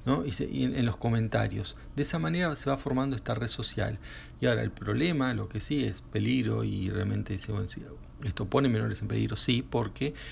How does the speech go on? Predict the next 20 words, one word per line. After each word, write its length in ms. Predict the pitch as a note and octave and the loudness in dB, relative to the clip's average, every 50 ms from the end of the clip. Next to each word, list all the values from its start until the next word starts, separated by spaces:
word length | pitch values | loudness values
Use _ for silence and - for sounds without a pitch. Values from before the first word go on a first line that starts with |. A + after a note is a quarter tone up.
| - - - - - | -12 -14 -14 -10 -6
em, 760 | C3+ B2 A#2 A#2 A#2+ A#2 A2+ A2+ A#2 A2+ A2+ A2+ A2+ B2 - - - | -2 -2 0 0 0 0 0 0 0 0 -2 -2 -2 -4 -4 -6 -6
entre 200 | - D3 B2+ C#3 | -4 -2 0 0
los 80 | D3 D3 | 0 0
comentarios 420 | - E3 F3 E3 F3+ F#3 G#3+ F#3+ | 2 0 2 2 2 2 0 0
se 120 | - - D3+ | -2 -2 0
pasan 360 | - F3 D#3+ - - E3 C#3+ | 0 0 0 0 0 0 -2
los 140 | C3 A2+ - | -2 -2 0
teléfonos 540 | - C3 D3 D#3+ D3 - F3 D#3+ D#3+ D3+ D3 | 2 2 2 2 0 -2 -2 0 0 0 0
de, 100 | C3+ B2+ B2 - | -2 -2 -2 -2
y 320 | C3 B2 B2 A#2 A#2+ A#2 - - | -2 0 2 2 0 0 -4 0
contactos 460 | - C3 B2 B2 B2+ D#3 D3 - C#3 B2 | 2 2 2 4 2 0 0 2 0 0
de 60 | C3 | 2
WhatsApp 560 | B2 A#2+ A2+ A2 - - D#3+ E3+ E3 - - | 2 0 0 0 2 2 2 2 2 2 2
y 40 | A2+ | 0
alguna 240 | A2 A#2 B2 B2+ B2 | 2 2 2 0 0
otra 180 | A#2 B2 A2+ G#2+ | 0 -2 -2 0
red 140 | A#2 A2+ | 0 0
social. 460 | A2+ - A2+ G#2+ - - G#2 G2 F#2+ - - - - - - - - - - - | 0 -2 -4 -4 -2 0 0 -2 -2 -4 -8 -14 -14 -14 -14 -14 -14 -12 -4 0
Entonces, 760 | A#2 A#2+ A#2 - F#3+ F#3+ D3+ A2+ - - - A2 G#2+ - - - - - - - - - - - | 0 0 2 2 4 4 4 4 2 0 0 0 0 -2 -6 -12 -16 -16 -16 -16 -16 -16 -12 -2
em, 840 | - A2+ A2 G#2+ G#2 G#2+ G#2+ G#2+ G#2 G#2+ G#2+ G#2 G#2 A2 A2 - - | 2 2 4 4 4 2 2 2 0 0 0 0 -2 -4 -4 -6 -10